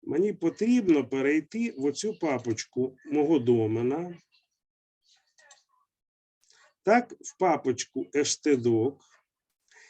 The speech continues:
І в папочку H T doc завантажити. От дивіться, мені тут є, да?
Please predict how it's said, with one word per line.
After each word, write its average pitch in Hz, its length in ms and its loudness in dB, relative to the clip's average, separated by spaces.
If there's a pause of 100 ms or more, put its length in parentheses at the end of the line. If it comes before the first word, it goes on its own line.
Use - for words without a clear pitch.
(140)
І 262 120 4
в 185 140 -2
папочку 196 560 2
H 175 400 -2
T 185 100 4
doc 240 400 -4
завантажити. 131 1200 0
От 123 140 0
дивіться, 135 420 0
мені 127 260 0
тут 117 220 -8
є, 127 280 0 (120)
да? 208 240 -4